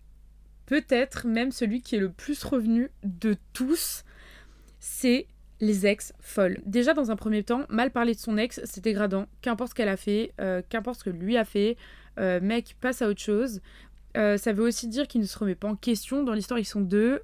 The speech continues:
Euh, on n'a que sa version à lui. Donc, je trouve que c'est un peu facile parce que les absents ont toujours tort. Et très sincèrement, quand j'entends un mec me dire que son ex est barré, la première chose que je me demande,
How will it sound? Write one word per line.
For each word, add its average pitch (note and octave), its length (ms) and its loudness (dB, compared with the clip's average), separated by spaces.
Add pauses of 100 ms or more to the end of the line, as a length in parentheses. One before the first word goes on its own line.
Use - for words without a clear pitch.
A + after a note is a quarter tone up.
(100)
Euh, F#3+ 240 2
on G3+ 100 0
n'a F#3+ 120 0
que - 100 -6
sa A#3+ 160 -4
version G#3+ 320 -4
à F#3+ 60 2
lui. G#3 260 0
Donc, G3+ 220 -4
je - 80 -14
trouve C4+ 140 -6
que A#3 100 -2
c'est - 100 -8
un F#3 100 -2
peu B3 120 -2
facile A#3 340 -2
parce G#3+ 160 -6
que - 80 -6
les F3+ 160 -2
absents F#3+ 300 -4
ont F#3 100 -4
toujours A3 340 -6
tort. G#3 320 -2 (500)
Et A3 120 2
très - 220 0
sincèrement, B3+ 420 0
quand B3 140 -2
j'entends G#3+ 280 -2
un A3+ 40 0
mec A#3 180 -4
me A3+ 80 0
dire A#3+ 160 -2
que A3+ 80 -4
son G3+ 180 -2
ex C4 200 -6
est G3+ 80 2
barré, G#3 380 2
la F3+ 120 -2
première A#3+ 280 -4
chose - 180 -8
que G#3+ 80 -2
je F#3 100 -2
me F#3 100 2
demande, F#3+ 380 -2